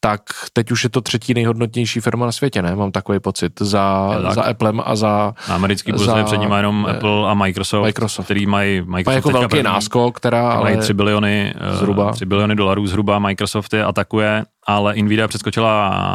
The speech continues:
Speaker 2: Alphabet
Speaker 1: Alphabet a
Speaker 2: a Amazon.
Speaker 1: Amazon. Hmm.
Speaker 2: A ten její růst je jako opravdu impozantní. Když si srovnáte jenom
Speaker 1: Jo,
Speaker 2: růst
Speaker 1: jo.
Speaker 2: vlastně třeba za posledních dvanáct měsíců, tak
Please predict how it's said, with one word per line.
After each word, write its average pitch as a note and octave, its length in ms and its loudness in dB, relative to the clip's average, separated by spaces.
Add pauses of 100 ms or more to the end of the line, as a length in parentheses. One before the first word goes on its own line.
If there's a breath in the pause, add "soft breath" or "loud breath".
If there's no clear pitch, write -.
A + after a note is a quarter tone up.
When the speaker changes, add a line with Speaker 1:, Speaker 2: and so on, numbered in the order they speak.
(400)
Speaker 2:
Alphabet A2 520 -2 (200)
Speaker 1:
Alphabet A2 640 -2
a G2+ 80 -2
Speaker 2:
a G#2 120 0
Amazon. G#2 280 2
Speaker 1:
Amazon. E2+ 200 -2 (120)
Hmm. G2+ 320 -4 (200)
Speaker 2:
A G2 160 2
ten G2+ 200 0
její G2+ 140 2
růst G2 260 -2
je G#2 80 0
jako G2 240 -2
opravdu F#2 340 -2
impozantní. F#2+ 460 -2 (100)
Když F#2+ 120 -2
si G#2+ 100 -2
srovnáte G2+ 440 0
jenom G#2 200 2
Speaker 1:
Jo, G2+ 60 2
Speaker 2:
růst G2 180 -2
Speaker 1:
jo. - 40 -8
Speaker 2:
vlastně G#2+ 260 0
třeba G#2+ 160 0
za G2+ 80 0
posledních G#2 420 -2
dvanáct G#2 320 0
měsíců, G#2+ 560 0 (380 loud breath)
tak G#2+ 140 -2